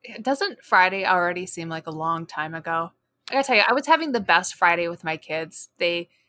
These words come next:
you know, came home, we had a nice dinner. They wanted to have a campfire outside. We actually had dry wood, which is a rarity. We did s'mores, came back inside, washed up, and my son was like, "Mommy, we come in bed. I wanna read to you." I mean,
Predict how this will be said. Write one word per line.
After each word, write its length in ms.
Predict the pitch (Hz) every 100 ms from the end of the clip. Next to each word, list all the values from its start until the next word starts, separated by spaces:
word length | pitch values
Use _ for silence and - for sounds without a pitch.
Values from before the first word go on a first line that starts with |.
| _ _ -
you 100 | 180
know, 180 | 156 -
came 240 | - 294 285
home, 260 | 254 240
we 120 | 226 190
had 140 | 180
a 40 |
nice 360 | 175 175 208 -
dinner. 600 | - 226 220 214 208 214 _ _
They 100 | 214
wanted 240 | 190 185 185
to 60 |
have 120 | 190 180
a 60 |
campfire 640 | - 202 208 - 196 190
outside. 720 | 185 170 - - 180 175 180
We 100 | 175
actually 320 | 165 180 - 160
had 220 | 170 165
dry 240 | 185 170
wood, 420 | 160 165 170 175
which 160 | 170 -
is 80 | 170
a 40 |
rarity. 640 | 156 175 180 180 175 175 _ _ _ _
We 100 | 240 254
did 180 | 220
s'mores, 920 | 165 - 170 170 208 208 208 208 - - _ _ _ _ _ -
came 240 | - 285
back 260 | 240 226 220
inside, 580 | 190 - 170 170 170 180
washed 440 | 233 233 - -
up, 320 | 180 180 - _ _
and 120 | 208
my 120 | 185 180
son 480 | - 202 202 196
was 180 | 190 185
like, 140 | 196 202
"Mommy, 680 | 285 320 311 302 294 277 269
we 100 | 302
come 200 | - 294
in 100 | 254
bed. 300 | 254 254 247
I 60 |
wanna 240 | 240 226 185
read 340 | 208 254 240
to 140 | -
you." 480 | 247 226 214 208 196 -
I 60 |
mean, 160 | 233